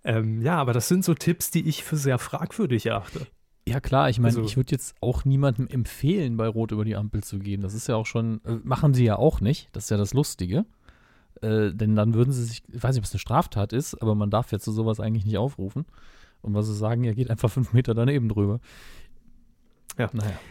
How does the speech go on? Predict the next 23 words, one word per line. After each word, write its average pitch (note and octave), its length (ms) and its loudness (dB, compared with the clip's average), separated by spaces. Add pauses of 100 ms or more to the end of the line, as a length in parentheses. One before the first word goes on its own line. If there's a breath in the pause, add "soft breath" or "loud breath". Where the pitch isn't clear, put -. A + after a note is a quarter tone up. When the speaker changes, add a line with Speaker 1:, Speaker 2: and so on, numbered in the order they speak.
Speaker 1:
Äh, G#2 240 0
das B2+ 140 -2
sind C3+ 120 2
die C3+ 80 2
tollen, C3 420 0
äh, A#2+ 140 -2
Tipps. - 320 -2 (240 loud breath)
Oder D#3+ 300 4
dann, C#3 300 0
äh, C3 640 -4 (180)
gab's - 300 0
noch C#3 120 2
den B2+ 220 0
Tipp, - 280 -4
äh, B2 600 -4 (100)
wie C#3+ 380 0
verhält B2+ 400 2
man A#2 160 4
sich, A#2+ 360 -2
äh, A2 360 -4
am, C#3+ 260 -8
am A2+ 160 -4
besten, B2+ 680 -4